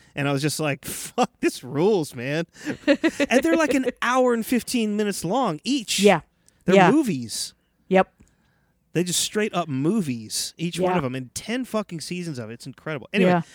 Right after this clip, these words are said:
Speaker 1: anyway.
Speaker 2: Yeah, it's one of Steve, Stephen Fry,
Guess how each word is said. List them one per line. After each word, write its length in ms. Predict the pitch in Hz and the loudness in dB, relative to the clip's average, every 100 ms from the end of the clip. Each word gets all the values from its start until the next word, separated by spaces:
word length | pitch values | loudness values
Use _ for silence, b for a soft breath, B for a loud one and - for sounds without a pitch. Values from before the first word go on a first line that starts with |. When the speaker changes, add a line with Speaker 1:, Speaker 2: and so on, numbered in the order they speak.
| B | B
Speaker 1:
anyway. 240 | 208 208 196 | 6 8 8
Speaker 2:
Yeah, 40 | |
it's 140 | 233 269 | 6 6
one 160 | 311 | 6
of 100 | 277 | 6
Steve, 360 | - - 262 240 | 6 6 4 4
Stephen 400 | - - 311 285 | 2 4 6 6
Fry, 540 | 226 220 196 170 123 | 4 4 4 2 -2